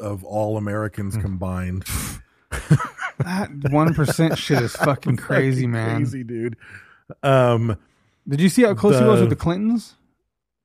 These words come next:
Speaker 3: He was, like, fucking buddies
Speaker 1: Oh,
Speaker 3: with
Speaker 1: they
Speaker 3: Bill
Speaker 1: were all from
Speaker 2: Arkansas.
Speaker 1: Arkansas, yeah.
Speaker 3: Yeah, he was
Speaker 2: Arkansas.
Speaker 3: buddies with Bill Clinton,
Speaker 1: Yeah.
Speaker 3: and Hillary Clinton was the first woman, um, uh, for the Walmart board of dir-, of directors to serve on the Walmart board of
Speaker 1: Oh,
Speaker 3: directors.
Speaker 1: wow.
Speaker 3: She was part of that, yeah.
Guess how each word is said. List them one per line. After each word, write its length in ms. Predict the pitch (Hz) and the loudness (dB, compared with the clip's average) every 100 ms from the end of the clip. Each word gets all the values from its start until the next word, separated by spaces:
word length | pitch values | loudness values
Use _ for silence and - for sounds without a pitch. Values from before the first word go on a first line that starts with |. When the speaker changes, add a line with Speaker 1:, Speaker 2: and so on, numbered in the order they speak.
| _ - | _ -4
Speaker 3:
He 60 | 185 | 0
was, 120 | 190 | 0
like, 200 | 123 117 | 0 -2
fucking 380 | 147 120 113 107 | -2 -2 -4 -4
buddies 380 | 139 170 175 135 | -4 0 2 4
Speaker 1:
Oh, 60 | 120 | 4
Speaker 3:
with 80 | |
Speaker 1:
they 60 | 120 | 6
Speaker 3:
Bill 100 | 143 | 6
Speaker 1:
were 60 | - | 6
all 200 | 185 214 | 4 4
from 100 | 127 | 6
Speaker 2:
Arkansas. 160 | 143 107 95 110 | 6 6 4 2
Speaker 1:
Arkansas, 120 | 98 | 2
yeah. 80 | 101 | 4
Speaker 3:
Yeah, 100 | 196 | 6
he 40 | 160 | 6
was 80 | 151 | 6
Speaker 2:
Arkansas. 200 | 107 110 | 6 4
Speaker 3:
buddies 280 | 151 190 175 | 4 4 4
with 160 | 190 | 4
Bill 180 | 170 196 | 4 2
Clinton, 360 | 185 165 151 151 | 2 0 0 0
Speaker 1:
Yeah. 120 | 120 | 4
Speaker 3:
and 160 | 147 143 | 4 6
Hillary 320 | 196 196 190 | 6 6 2
Clinton 260 | 185 139 | 0 0
was 120 | 143 123 | 0 0
the 100 | 117 | -2
first 360 | 165 170 160 | 0 0 -2
woman, 380 | 143 151 156 147 | -2 0 2 0
um, 360 | 131 135 123 127 131 | 0 0 2 -2 -2
uh, 420 | 123 113 117 131 - | -2 -2 -4 -10 -4
for 140 | 143 | 0
the 80 | 127 | 2
Walmart 500 | 123 139 139 127 117 | 2 2 2 0 0
board 200 | 131 131 | 0 0
of 120 | 113 | -2
dir-, 160 | 120 - | -4 -2
of 220 | 123 110 | -2 -2
directors 420 | 117 127 - 117 | 0 0 -2 -6
to 120 | - | -8
serve 220 | - 139 131 | 0 2 2
on 60 | |
the 60 | 123 | 2
Walmart 440 | 120 120 120 123 | 2 0 0 -2
board 160 | 123 113 | -4 -4
of 100 | 113 | 0
Speaker 1:
Oh, 40 | |
Speaker 3:
directors. 220 | 113 107 | 0 2
Speaker 1:
wow. 220 | 101 104 107 | 2 2 2
Speaker 3:
She 60 | |
was 120 | 131 | 0
part 220 | - 123 117 | 0 -4 -2
of 100 | 113 | -4
that, 160 | 113 120 | -8 -8
yeah. 220 | 113 | -8